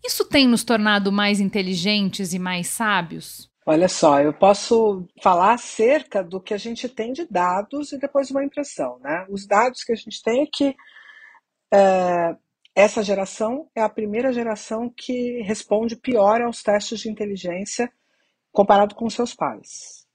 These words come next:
Speaker 2: né? Então, a gente já começa a ver efeitos que, pô, são mensuráveis pela psicometria. Você pode questionar o teste,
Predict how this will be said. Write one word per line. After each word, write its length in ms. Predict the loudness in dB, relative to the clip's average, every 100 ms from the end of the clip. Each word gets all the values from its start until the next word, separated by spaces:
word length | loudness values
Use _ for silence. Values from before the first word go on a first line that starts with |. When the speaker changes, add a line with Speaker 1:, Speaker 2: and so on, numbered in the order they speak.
| _
Speaker 2:
né? 240 | -10 -10 -12 _
Então, 200 | -12 -8
a 20 |
gente 280 | -8 -6 -2
já 120 | -2
começa 440 | -2 0 0 2
a 20 | 0
ver 160 | 0
efeitos 640 | 0 2 2 2 -2 -12
que, 80 | -8
pô, 240 | 4 4 2 -20 2
são 200 | 4 4
mensuráveis 640 | 2 -2 0 2 0 -2
pela 220 | 0 0
psicometria. 760 | 0 -6 -2 -2 -2 -6 -6 -6
Você 100 | -4
pode 240 | -2 -2
questionar 380 | -8 -4 -2 -2
o 80 | 2
teste, 680 | 4 4 2 -2 -12 -14